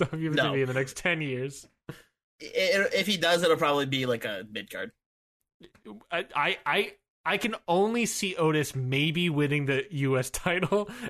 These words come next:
Speaker 1: and honestly, I think it's a stretch. I think that's his, his limit there. Um,
Speaker 2: I don't
Speaker 1: anyways.
Speaker 2: know. I would love to see Otis be actually used.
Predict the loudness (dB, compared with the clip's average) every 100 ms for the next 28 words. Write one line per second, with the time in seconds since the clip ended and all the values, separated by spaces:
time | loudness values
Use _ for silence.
0 | -4 -2 -2 0 2 4 2 0 2 4
1 | 4 2 0 2 0 0 -2 -4 -4 -4
2 | -4 -4 -2 -4 -4 -4 -2 -2 -2 -2
3 | -4 -10 -12 _ _ -4 -4 -2 -4 -2
4 | -6 -6 -10 -12 _ _ _ _ _ _
5 | _ _ _ -20 _ -20 -8 -4 -2 0
6 | 2 2 0 -2 2 4 4 2 -2 0
7 | 0 0 0 -2 -4 -6 -6 -4 -4 -4
8 | -6 -6 -6 -4 -4 -4